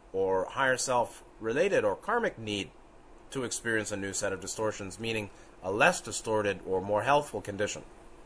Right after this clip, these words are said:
So there's the karmic deserving, deservedness of healing. Um, it is right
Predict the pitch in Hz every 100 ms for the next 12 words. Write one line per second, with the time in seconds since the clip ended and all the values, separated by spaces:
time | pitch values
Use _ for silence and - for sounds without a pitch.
0 | - - - - - - - - - -
1 | - - - - - 110 107 90 - -
2 | 110 113 95 101 - - 190 175 151 131
3 | - - - - - - - - - -
4 | 117 113 180 226 151 113 104 - 123 110
5 | 156 202 139 98 104 95 - - - -
6 | - - - - - 104 104 107 90 82
7 | - - - - - - - - - 104
8 | 101 98 98 98 98 98 87 - - -
9 | - 120 120 117 101 110 139 165